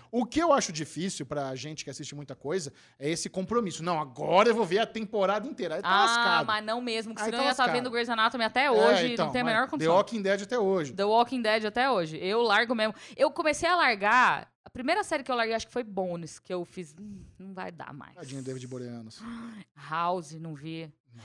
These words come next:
Speaker 2: Eu descobri que eu não vi a última, a penúltima e a última temporadas de The Office.
Speaker 1: Que
Speaker 2: Quando eu fiz,
Speaker 1: absurdo
Speaker 2: refiz a
Speaker 1: isso.
Speaker 2: maratona
Speaker 1: Isso é um
Speaker 2: agora.
Speaker 1: absurdo.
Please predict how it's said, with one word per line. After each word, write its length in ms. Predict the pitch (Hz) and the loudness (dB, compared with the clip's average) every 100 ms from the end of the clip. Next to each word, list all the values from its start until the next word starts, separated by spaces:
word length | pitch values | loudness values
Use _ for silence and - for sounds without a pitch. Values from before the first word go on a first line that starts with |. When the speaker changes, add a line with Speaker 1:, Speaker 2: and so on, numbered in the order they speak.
| - | -2
Speaker 2:
Eu 100 | 240 | -2
descobri 380 | - 277 233 262 | -2 -8 -8 -4
que 80 | |
eu 60 | 269 | -2
não 260 | 254 302 302 | -2 -4 -6
vi 320 | 208 247 262 | -6 -4 2
a 280 | 240 240 226 | 4 4 2
última, 640 | 220 247 - 262 233 220 | -2 -6 -8 -6 -4 -4
a 40 | 220 | -4
penúltima 420 | 233 240 269 294 | -4 -4 -4 -4
e 20 | |
a 40 | |
última 200 | 262 254 | -2 -4
temporadas 480 | 247 226 220 202 220 | -8 -4 -2 -2 -6
de 100 | 196 | -10
The 160 | 202 254 | -6 -4
Office. 480 | 226 - 143 - _ _ _ - | -4 -6 -12 -14 _ _ _ -10
Speaker 1:
Que 80 | |
Speaker 2:
Quando 100 | 349 | -6
eu 60 | 190 | -4
fiz, 180 | 202 202 | -4 -4
Speaker 1:
absurdo 140 | 165 | -2
Speaker 2:
refiz 240 | 208 214 202 | -2 -2 -2
a 60 | |
Speaker 1:
isso. 60 | 196 | -2
Speaker 2:
maratona 440 | 190 190 196 185 | -2 -2 -4 -6
Speaker 1:
Isso 80 | 175 | -4
é 20 | |
um 40 | 170 | -2
Speaker 2:
agora. 140 | 156 | -2
Speaker 1:
absurdo. 460 | 226 185 147 143 | -6 -8 -10 -10